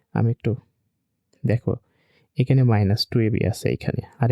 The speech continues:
এখানে আসতেছে আমাদের প্লাস টু এ বি। তাহলে এখানেও একইভাবে আমাদের বাম পক্ষের মান মাইনাস টু এ বি আনতে হবে। তাহলে প্লাস টু এ বির সাথে তুমি বলো কত যোগ করলে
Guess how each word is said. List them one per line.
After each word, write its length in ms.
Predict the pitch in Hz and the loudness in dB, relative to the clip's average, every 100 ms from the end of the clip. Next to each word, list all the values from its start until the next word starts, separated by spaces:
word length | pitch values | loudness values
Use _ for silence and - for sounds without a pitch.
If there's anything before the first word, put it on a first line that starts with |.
| 104 | 0
এখানে 200 | 120 117 | 2 2
আসতেছে 300 | 107 - - 107 | 0 -2 0 2
আমাদের 220 | 110 117 117 | 2 0 0
প্লাস 240 | - - - | 0 -2 -2
টু 60 | - | -2
এ 40 | 90 | -2
বি। 100 | - - _ _ _ _ _ | -4 -8 _ _ _ _ _
তাহলে 180 | - 120 - | -2 -2 0
এখানেও 300 | 131 143 151 147 127 | 0 2 2 4 2
একইভাবে 400 | - 139 139 143 135 | 2 2 2 2 2
আমাদের 280 | 127 131 127 127 | 2 2 2 4
বাম 140 | 113 123 | 2 2
পক্ষের 300 | 120 - 123 117 | -2 0 0 2
মান 120 | 120 131 _ - 117 | 2 -2 _ -2 2
মাইনাস 260 | 110 110 - | 2 2 0
টু 60 | 123 113 | 0 2
এ 20 | |
বি 60 | 120 104 | 2 2
আনতে 200 | 110 - | 0 0
হবে। 160 | 101 120 - _ _ _ | 0 0 -4 _ _ _
তাহলে 180 | - 135 131 120 | -2 2 2 0
প্লাস 220 | - 127 123 | 0 2 0
টু 60 | - 123 | 0 2
এ 20 | |
বির 140 | 123 127 | 2 2
সাথে 200 | 123 127 123 | 0 0 0
তুমি 220 | 123 127 123 | 0 2 2
বলো 200 | 113 104 104 - _ _ _ _ _ _ _ | 2 2 0 -4 _ _ _ _ _ _ _
কত 220 | 127 123 - 123 | 0 0 2 0
যোগ 140 | 123 120 _ - | 0 -2 _ 0
করলে 380 | 120 117 117 | 2 4 2